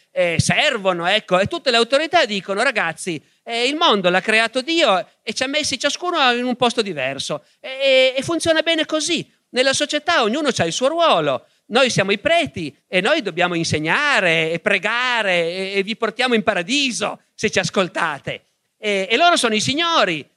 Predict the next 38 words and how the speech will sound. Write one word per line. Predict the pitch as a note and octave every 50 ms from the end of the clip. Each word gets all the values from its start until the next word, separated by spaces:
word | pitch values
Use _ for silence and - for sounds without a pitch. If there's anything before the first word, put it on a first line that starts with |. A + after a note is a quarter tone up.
| _ _
e | _ - A#3+
i | A3+
signori | - C4+ C#4+ E4 E4 C#4+ A3+
certo | - D#4+ D4+ B3 - G#3
comandano, | - G#3 G#3 G#3+ B3+ C#4+ C#4+ C4 A#3 A3+ G#3 F#3+
vivono | F#3 A#3 A#3 A3 G#3+ G#3 G3
bene, | F3+ A3 B3+ C4 A#3+ G#3+
vanno | G3 G3+ G3+ G#3
a | G#3 G3
cavallo, | - G#3 F#3+ G3+ G#3+ B3 C4 B3+ A#3+ A3 G#3+
mangiano | G3+ G3+ G3+ G3+ F3+ G3+ F#3+ F#3 F3
bene, | F3+ B3+ C#4+ C#4+ C4+ A#3+ G#3+ G3+ E3+ - _ _ _ _ _ _ _ -
non | B3 D#4 D4 -
dovete | C#4 C4+ C#4+ C#4+ C#4+ -
invidiarli | B3 A3 G#3 F#3 G3+ F#3+ F3 F#3+ F#3 F3+ F3+ F3+ E3+
troppo, | - F#3+ F3+ F3+ E3 D#3+ D#3 - E3+ D#3+
i | E3
signori | E3 - G3+ G#3 C4+ D4 D4+
combattono, | - C4 B3 A#3+ A#3 C4+ C4+ A#3 - - D#3 C3+ C#3 B2 - _ _
sono | _ - - G3 F#3
i | F3+
cavalieri, | F3+ G#3 G#3+ B3+ C#4+ D#4 E4 D#4+ C4+ G3+ E3+ D3 C#3+ C3+ - _ _ -
loro | D4 D#4+ D#4 C#4 B3 A3
difendono | G3 G3 - - G3+ G#3 G#3 G3 F#3+ F#3
il | F3+ F3+
paese. | F#3+ F3 E3 D#3+ D#3 D3 C#3+ C3+ B2 D#3 C#3 - _ _ _ _
E | - G3+ G3+ G3 F#3+
se | - A#3+
non | A#3+ B3
ci | - C#4+
fossero | B3+ C#4 C#4+ C4+ - C#4 C4 C4
loro, | C#4 D4 D4+ C#4+ B3+ A3+ G3+ F#3+ F#3 E3+ F3 -
qualunque | - A#3+ A#3+ C4+ C4+ B3+ A#3+ A#3 A3+
nemico | A3+ A3+ B3 C#4 B3 - A3+
arriva | G#3 G#3 G#3 B3 C4 A#3+ G#3+ F#3+ F3 E3 D#3+
e | F3
devasta | F3 G3 F#3+ G3+ G3 - - G3+
tutto. | - - A#3+ B3 A3 - - - D3 A#2+